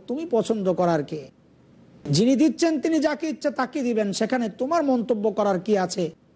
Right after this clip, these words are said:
তোমার ভালো লাগা না লাগার কি আছে? তোমার পছন্দ অপছন্দের কি আছে? এই আগুনে জ্বললে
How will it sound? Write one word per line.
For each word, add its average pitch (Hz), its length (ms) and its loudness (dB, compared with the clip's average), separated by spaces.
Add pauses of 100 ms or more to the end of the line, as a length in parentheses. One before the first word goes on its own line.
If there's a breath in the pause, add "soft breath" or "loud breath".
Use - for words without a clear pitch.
(100)
তোমার 196 280 2
ভালো 202 280 0
লাগা 247 240 2
না 320 140 0
লাগার 294 280 2
কি 254 180 0
আছে? 202 360 -2 (300)
তোমার 190 300 2
পছন্দ 196 420 0
অপছন্দের 180 680 0
কি 170 180 2
আছে? 156 340 -8 (840)
এই 170 160 4 (180)
আগুনে 190 400 2
জ্বললে 175 460 2